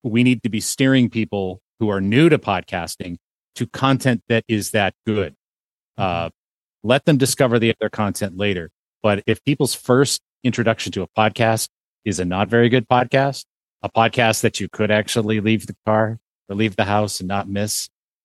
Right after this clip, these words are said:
Speaker 1: uh, then that leads people to be dismissive of the medium.
Speaker 2: You know, it's kinda funny. There's a show that I listen to that I wasn't even sharing the name of it because I thought it was a competitive <laughs> advantage to know the name of the, to listen to the show. I didn't want competitors listening to it,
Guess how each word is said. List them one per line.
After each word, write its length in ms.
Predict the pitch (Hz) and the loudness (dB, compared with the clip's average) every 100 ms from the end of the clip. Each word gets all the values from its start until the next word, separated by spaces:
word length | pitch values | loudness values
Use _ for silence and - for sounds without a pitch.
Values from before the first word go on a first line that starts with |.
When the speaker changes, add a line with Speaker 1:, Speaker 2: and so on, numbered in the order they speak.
| - | -2
Speaker 1:
uh, 280 | 101 95 98 | 0 0 -2
then 160 | 117 113 | 0 2
that 160 | 127 | 4
leads 220 | 120 113 | 4 2
people 260 | - 113 104 | 2 -2 -2
to 100 | 101 | -6
be 180 | 95 95 | -4 -4
dismissive 580 | 92 - 101 98 101 80 _ | -6 -6 -4 -4 -6 -10 _
of 140 | - 87 | -16 -12
the 60 | |
medium. 400 | 90 92 90 82 - _ _ _ _ _ _ _ _ - - - | -10 -8 -10 -12 -18 _ _ _ _ _ _ _ _ -20 -20 -4
Speaker 2:
You 80 | 160 | 2
know, 60 | 160 | 2
it's 100 | 127 | 4
kinda 220 | 143 117 | 2 0
funny. 260 | - 135 117 | 0 0 2
There's 220 | 107 98 | 0 -2
a 40 | |
show 420 | 95 139 123 117 | -2 0 2 2
that 180 | 104 110 - - | 0 -4 -6 -8
I 140 | 110 | -6
listen 340 | 110 113 - 101 | 0 0 0 -4
to 240 | - 120 | -2 -2
that 140 | 104 101 | 0 0
I 80 | 113 | 2
wasn't 300 | 113 101 110 | 2 2 0
even 180 | 101 | -2
sharing 380 | 92 - 117 117 | -4 -2 2 2
the 80 | 107 | 2
name 300 | 101 110 117 | 2 2 4
of 120 | 123 | 2
it 100 | 123 | 2
because 360 | 110 - 135 113 | 0 0 0 0
I 100 | 104 - | -4 -2
thought 160 | 113 | -2
it 60 | 107 | -2
was 140 | 107 | -2
a 60 | 101 | -4
competitive 520 | - 101 165 127 120 | -2 0 0 2 0
<laughs> 40 | |
advantage 600 | 175 120 123 120 135 123 - | 0 -2 -4 -4 -4 -6 -4
to 140 | 165 | -2
know 160 | 135 139 | 0 0
the 100 | 131 | -2
name 240 | 131 147 | 0 0
of 60 | - | 0
the, 60 | 135 220 208 | -6 -8 0
to 80 | 170 | 2
listen 320 | 156 170 - 156 | 4 2 0 0
to 40 | |
the 60 | 156 | 0
show. 240 | - 156 | 2 2
I 60 | 160 | 4
didn't 220 | - 175 | 4 2
want 120 | 156 - | 0 -2
competitors 680 | 160 185 160 151 160 151 139 | -2 2 0 0 -2 -2 -2
listening 400 | 151 160 156 156 | -4 -4 -6 -4
to 180 | 175 | -2
it, 80 | 170 | -2